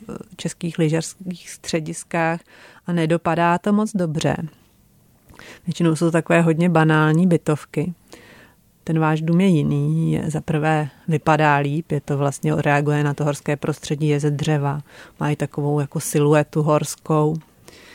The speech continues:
M-, má taky v parteru obchody, takže neumrtví vlastně to místo. Je tam zajímavý ten systém, že když tam nejsou majitelé těch bytů,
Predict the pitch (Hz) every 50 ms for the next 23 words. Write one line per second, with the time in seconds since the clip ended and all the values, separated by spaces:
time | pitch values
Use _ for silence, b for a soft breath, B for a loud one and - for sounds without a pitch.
0 | B B B B B 170 165 165 - - 165 165 160 147 151 143 - - 165 160
1 | 160 156 147 139 _ - - - - 165 151 151 - - 165 160 160 156 147 -
2 | - - - - - 185 180 175 165 160 - - 165 143 - 160 151 156 151 -
3 | 180 196 185 170 - - 175 170 170 160 160 156 147 - - - 156 143 - 160
4 | 151 156 156 156 156 - - - - 156 151 - B B B B B B B B
5 | B B B 165 - 160 156 147 151 151 151 151 147 147 151 151 - 156 156 151
6 | 143 - 160 151 - - - 156 147 151 151 147 147 156 151 147 - B B B
7 | B B B - 170 156 151 151 - - 151 151 151 151 151 151 - - 165 156
8 | 156 151 143 147 147 - 160 151 151 151 147 - - 156 151 147 147 147 - -
9 | 160